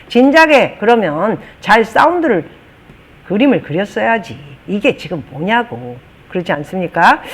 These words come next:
자, 여러분, 그래서 우리 가세연의 김세희 힘내시고요. 아, 여러분들 참 의리가 없네. 두 파로 갈려줘도 그러시면 안 되죠. 계속 구독수가 빠져나가는 거 보고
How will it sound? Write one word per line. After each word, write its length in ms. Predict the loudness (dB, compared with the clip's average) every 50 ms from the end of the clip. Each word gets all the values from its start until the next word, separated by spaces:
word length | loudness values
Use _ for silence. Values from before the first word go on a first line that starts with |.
| -8 -2
자, 260 | 0 2 2 2 2
여러분, 680 | 2 0 0 0 0 2 0 0 0 0 0 0 0 0
그래서 600 | 0 0 0 0 2 0 2 2 2 2 2 2
우리 340 | 0 0 -2 -2 -2 -4 -8 -14 -20 _ _ _ -6
가세연의 840 | 0 2 2 2 2 2 0 0 0 0 0 0 0 0 -2 -4 -4
김세희 640 | -6 -4 -2 -2 0 0 0 0 0 0 -4 -6 -8 -6
힘내시고요. 1120 | -4 -4 -4 -2 -2 -2 -4 -4 -4 -4 -2 -2 0 0 0 0 2 2 4 2 2 0 -4 -10 -18 -18 -20 -20 -20 -20 -20 -20 -18 -12
아, 300 | -8 -6 -6 -6 -6 -8 -10 -8
여러분들 400 | -6 -4 -4 -4 -4 -6 -6 -8
참 460 | -8 -12 -14 -14 -8 -4 -4 -2 -2 -2
의리가 280 | -2 -2 0 0 0
없네. 580 | 0 0 0 0 -2 -2 -2 -4 -4 -6 -6 -6
두 160 | -6 -8 -6
파로 260 | -4 -2 -2 -2 0 -2
갈려줘도 1000 | -2 -2 -2 -2 -4 -4 -4 -4 -4 -6 -4 -4 -4 -4 -4 -4 -4 -4 -6 -10 -16 -20 -20 -20 -20 -20 -20 -12
그러시면 360 | -10 -8 -6 -4 -4 -4 -4
안 160 | -4 -6 -6
되죠. 800 | -6 -6 -4 -4 -4 -4 -4 -6 -6 -6 -4 -4 -4 -4 -6 -10 -12
계속 840 | -8 -6 -4 -4 -2 0 0 0 0 0 0 0 0 0 -2 -4 -6 -10 -16 -20 -12 -6
구독수가 480 | -4 -2 -2 -2 -2 -2 -2 -2 -2 0
빠져나가는 580 | 0 -2 -2 -2 -2 -2 -2 -2 -2 -2 -4
거 80 | -4 -4
보고 540 | -6 -6 -6 -6 -6 -6 -6 -6 -6 -8